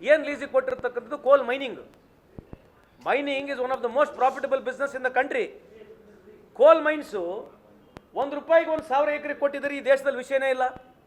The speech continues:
ಆಯ್ತಾ? ಇನ್ನೊಂದು, ದಿನಕ್ಕೆ ಒನ್ ಪಾಯಿಂಟ್ ಸೆವೆನ್ ಬಿಲಿಯನ್, ಒನ್ ಪಾಯಿಂಟ್ ಸೆವೆನ್ ಮಿಲಿಯನ್ ಬ್ಯಾರಲ್ಸ್ ನಾವು ಇಂಪೋರ್ಟ್ ಮಾಡ್ತೀವಿ ರಷ್ಯಾದಿಂದ. ಒನ್ ಪಾಯಿಂಟ್ ಸೆವೆನ್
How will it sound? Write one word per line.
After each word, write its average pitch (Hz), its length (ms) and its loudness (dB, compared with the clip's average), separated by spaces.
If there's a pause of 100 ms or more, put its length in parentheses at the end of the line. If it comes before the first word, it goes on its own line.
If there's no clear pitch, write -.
(580)
ಆಯ್ತಾ? 240 500 4
ಇನ್ನೊಂದು, 233 640 -4 (840)
ದಿನಕ್ಕೆ 311 760 4 (360)
ಒನ್ 269 280 -2
ಪಾಯಿಂಟ್ 294 280 2
ಸೆವೆನ್ 277 380 -2
ಬಿಲಿಯನ್, 247 560 -2 (440)
ಒನ್ 247 200 -4
ಪಾಯಿಂಟ್ 294 240 0
ಸೆವೆನ್ 269 220 0
ಮಿಲಿಯನ್ 254 260 -4
ಬ್ಯಾರಲ್ಸ್ 247 340 4
ನಾವು 240 140 -2
ಇಂಪೋರ್ಟ್ 233 500 -2
ಮಾಡ್ತೀವಿ 214 440 -6
ರಷ್ಯಾದಿಂದ. 185 440 -6 (1040)
ಒನ್ 262 280 -2
ಪಾಯಿಂಟ್ 294 600 -2
ಸೆವೆನ್ 247 480 -4